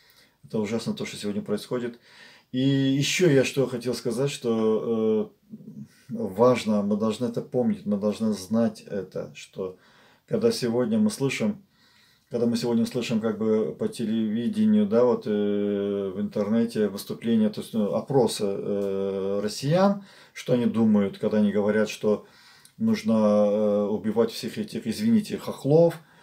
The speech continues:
нужно убивать всех этих украинцев, на-, нацистов. То есть, э, фактически они думают, что эти все там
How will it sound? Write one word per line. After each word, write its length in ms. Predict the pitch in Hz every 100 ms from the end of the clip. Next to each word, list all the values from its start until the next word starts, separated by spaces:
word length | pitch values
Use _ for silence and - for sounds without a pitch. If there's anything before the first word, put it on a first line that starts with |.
| -
нужно 260 | 120 107 113
убивать 320 | 104 110 110
всех 260 | - 110 123
этих 320 | 113 - 110
украинцев, 480 | 104 127 135 - 113
на-, 120 | 107
нацистов. 680 | 117 110 - 151 147 139 123
То 100 | -
есть, 120 | 107 110
э, 380 | 104 101 101 92
фактически 400 | 107 - 110 -
они 140 | 104 101
думают, 280 | 117 110
что 160 | - 104
эти 140 | 92 -
все 200 | - 95
там 260 | - 196